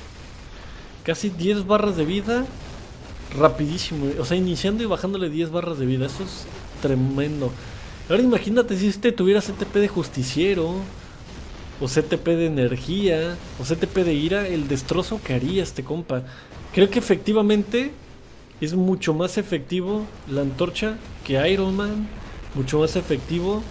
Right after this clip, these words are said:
sí, ¿eh? Que Iron Man. Y posiblemente que el profesor. Es mucho más efectivo este men. Y es gratis el personaje. Ah, estoy muy decepcionado con Iron Man porque sí le invertí bastante.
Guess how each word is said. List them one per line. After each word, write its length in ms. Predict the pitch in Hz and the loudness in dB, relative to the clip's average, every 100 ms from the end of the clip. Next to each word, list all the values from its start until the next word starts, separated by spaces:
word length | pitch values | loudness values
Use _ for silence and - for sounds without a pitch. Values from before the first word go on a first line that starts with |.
| - | -12
sí, 460 | - - 156 139 | -8 -4 0 2
¿eh? 160 | 131 170 208 - - - - | 0 -2 -8 -10 -12 -10 -2
Que 200 | 135 156 | 0 2
Iron 220 | 165 131 | 2 0
Man. 120 | 120 123 - - - - | -2 -6 -10 -14 -14 0
Y 80 | 147 | 2
posiblemente 640 | 139 160 180 226 233 226 | 4 2 4 4 4 0
que 100 | 233 | 0
el 80 | 196 | 0
profesor. 680 | 139 160 135 131 151 175 147 | 4 2 4 4 6 6 6
Es 160 | 147 135 | -2 -2
mucho 240 | 196 196 | -4 -2
más 200 | 156 165 | -2 -2
efectivo 420 | 185 156 123 175 175 | -2 -2 -4 -4 -4
este 160 | - | -4
men. 240 | 147 165 143 113 95 - - - - - - - - - - - - - - - | -4 -2 -4 -6 -10 -14 -16 -16 -16 -18 -18 -18 -16 -14 -14 -14 -16 -16 -10 0
Y 100 | 135 | 2
es 100 | 151 | 4
gratis 640 | 139 156 160 147 131 - | 6 4 2 -4 -4 -4
el 60 | 117 | -8
personaje. 640 | - 123 107 123 131 131 120 - - - - - - - - - - - - - - - - - | -6 -6 -4 -2 -2 -4 -8 -10 -12 -12 -12 -14 -14 -16 -14 -14 -14 -14 -16 -16 -18 -18 -16 -2
Ah, 600 | 151 170 156 135 107 98 92 90 - - - | 4 6 6 4 2 -4 -8 -10 -12 -12 -6
estoy 220 | 131 196 | 0 2
muy 120 | 254 | 4
decepcionado 540 | 247 208 - 143 196 | 4 2 0 0 0
con 140 | 202 139 | 0 2
Iron 220 | 170 190 | 2 2
Man 140 | 156 | 0
porque 220 | 127 127 117 | -4 -4 -4
sí 120 | 143 | -4
le 80 | 190 | -2
invertí 340 | 180 127 139 | -2 -2 -2
bastante. 520 | 165 - 165 170 220 | -4 -2 -4 -4 -8